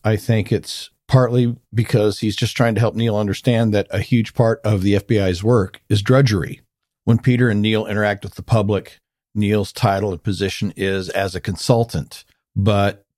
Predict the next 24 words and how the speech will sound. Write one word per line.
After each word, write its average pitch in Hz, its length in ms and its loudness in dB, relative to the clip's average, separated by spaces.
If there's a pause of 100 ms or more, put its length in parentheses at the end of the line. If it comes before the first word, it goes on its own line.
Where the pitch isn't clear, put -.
to - 80 -2
Peter, 131 380 2
he's 101 180 0
still 135 220 2
a 135 60 0
convict 107 500 -2
who 117 60 -4
was 104 120 -4
simply 104 280 -2
released 101 420 -4
into 101 180 -4
the 92 120 -6
custody 98 400 -2
of 90 80 -6
the 95 120 0
F 92 160 -4
B 95 160 -2
I 98 440 -2 (500)
rather 107 460 0
than 98 240 0
being 98 220 0
in 95 140 0
a 95 40 -2
more 101 320 -2